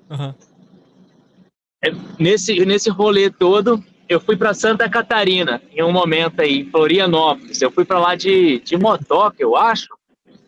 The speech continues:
Speaker 2: Fui de motoca. Demorei, tipo, uns três dias pra chegar lá.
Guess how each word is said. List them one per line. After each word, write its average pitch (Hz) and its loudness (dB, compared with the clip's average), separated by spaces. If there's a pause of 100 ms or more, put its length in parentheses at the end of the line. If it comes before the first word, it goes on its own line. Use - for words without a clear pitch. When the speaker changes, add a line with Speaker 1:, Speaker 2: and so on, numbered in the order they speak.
(140)
Speaker 2:
Fui 175 4
de 180 0
motoca. 160 0 (520)
Demorei, 180 2
tipo, 196 -2
uns 165 0
três 208 0
dias 165 0
pra 151 -6
chegar 135 0
lá. 107 2